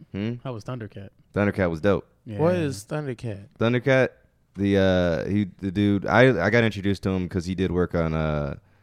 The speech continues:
Speaker 1: To Pimp a Butterfly.
Speaker 2: He worked with Fly Low, too. He works with a lot of people.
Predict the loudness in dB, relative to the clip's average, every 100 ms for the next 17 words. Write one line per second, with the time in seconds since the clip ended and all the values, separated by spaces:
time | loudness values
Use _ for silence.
0 | _ -10 -4 -4 -2 0 0 -2 -6 -8
1 | -10 _ _ _ _ _ _ -8 -6 -6
2 | -10 -12 -8 -8 -8 -12 -12 -10 -10 -10
3 | -12 -12 -12 -12 -16 -18